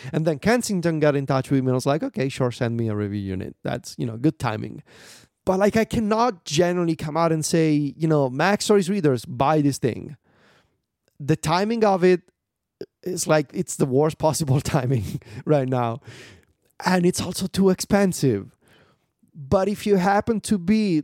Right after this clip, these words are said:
that kind of, like, crazy individual who's like, "I need to have the absolute best for my iPad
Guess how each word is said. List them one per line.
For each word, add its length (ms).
that 460
kind 500
of, 380
like, 220
crazy 720
individual 880
who's 300
like, 280
"I 240
need 360
to 120
have 380
the 260
absolute 600
best 560
for 200
my 220
iPad 340